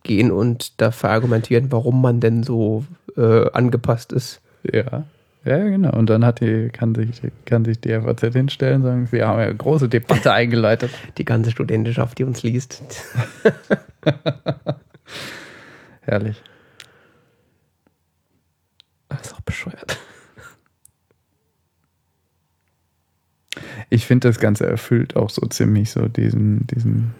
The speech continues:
Speaker 2: Duktus einer
Speaker 1: Eines Leitmediums.
Speaker 2: Nein, eines,
Speaker 1: Ach so.
Speaker 2: äh, wir, wir kritisieren jetzt mal. So, das klingt alles echt so nach achtundsechziger irgendwie.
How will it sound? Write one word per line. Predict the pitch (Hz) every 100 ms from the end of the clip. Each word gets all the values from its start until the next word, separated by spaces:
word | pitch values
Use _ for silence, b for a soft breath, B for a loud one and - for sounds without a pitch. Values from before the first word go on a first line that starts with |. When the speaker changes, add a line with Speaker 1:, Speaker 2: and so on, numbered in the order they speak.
| b b _ _ _ _ -
Speaker 2:
Duktus | 127 120 - 117 117 - - - -
einer | 104 107 107 117 - _ _ - - _ _ _ -
Speaker 1:
Eines | 143 139
Leitmediums. | 180 175 143 - 104 113 131 - - _ _
Speaker 2:
Nein, | 110 104 104
eines, | - 104 110
Speaker 1:
Ach |
so. | - 135 -
Speaker 2:
äh, | 107 110 117
wir, | 127 -
wir | - - -
kritisieren | - 117 - 101 113 143 135 120 117
jetzt | 117 135 -
mal. | - 92 92 -
So, | -
das | 123 -
klingt | - 127 202
alles | - 110 113 -
echt | 113 -
so | 117
nach | 107 104
achtundsechziger | 214 - 202 160 143 - - -
irgendwie. | 120 120 120